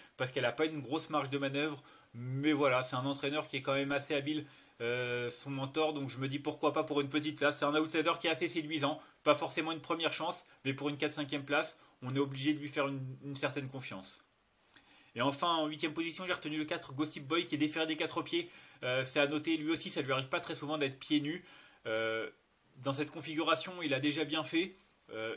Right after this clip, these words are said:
il n'a pas forcément, lui non plus, une grosse marge de manœuvre. Maintenant, voilà, euh, je me dis qu'il est capable de refaire surface. Je vous l'ai dit, le lot est pas forcément, euh, d'une grande qualité. Donc, je me dis qu'en étant déféré des quatre pieds,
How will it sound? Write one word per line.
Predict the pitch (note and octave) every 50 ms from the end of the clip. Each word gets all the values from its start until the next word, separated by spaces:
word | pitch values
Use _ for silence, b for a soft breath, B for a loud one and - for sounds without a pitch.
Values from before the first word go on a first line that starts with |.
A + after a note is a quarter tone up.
| - -
il | C#3+ B2+
n'a | B2 B2
pas | - D#3+
forcément, | D#3+ - D3+ C3+ - E3+ D#3+ E3 D#3+
lui | D3+ D3+
non | D3+ D#3 D3+
plus, | - E3
une | D#3
grosse | C#3 B2 C#3 D3+ - -
marge | D#3 C#3+ C3+
de | C3 D3
manœuvre. | D3 C#3+ C#3 D#3 E3+ D3+
Maintenant, | D3 C#3 C3+ C#3 D3 D3
voilà, | C#3 C3+ A#2+ A#2 B2 B2 B B B B B B
euh, | - A2+ A2 A2+ A#2 A#2 A#2 A#2 A#2 A#2 A#2 A#2 B2
je | - - B2
me | C3 C3+ C#3
dis | C3+ C#3 D#3+
qu'il | D3 - D3+ C#3
est | C3+
capable | C#3 D3 C#3 D3+ D3+ C#3+ C#3+
de | D3
refaire | C#3 - E3 C#3
surface. | - - D3 - - C3+ D3 D3 - B B B B B
Je | B2
vous | A#2+ B2+
l'ai | C#3+ D#3+ D#3
dit, | D3 E3+ F3+
le | E3 D3+
lot | D3 D#3 E3 D#3+
est | D3+
pas | E3 D#3+ D#3
forcément, | D#3 C3+ - E3+ D#3+ E3 E3 D#3+ D#3 B B B B -
euh, | B2 B2 B2+ B2+ B2+ B2+ B2+
d'une | B2+ C3 C#3 C#3+ C#3
grande | C3+ C3+ D#3 D#3 D#3
qualité. | - D#3+ D3+ D3+ D3 E3 E3+
Donc, | D3+ D3+ D3 C3+
je | - A#2+
me | B2+ C#3
dis | C#3 D#3 D#3+ -
qu'en | - D3 C3+ C3+
étant | C#3 C#3 C#3+ D3
déféré | D3 D3 C#3 D3+ C#3+ C#3
des | C#3 C#3+
quatre | C#3+ D3 C#3+ - D3
pieds, | C#3 - E3 E3+ E3 B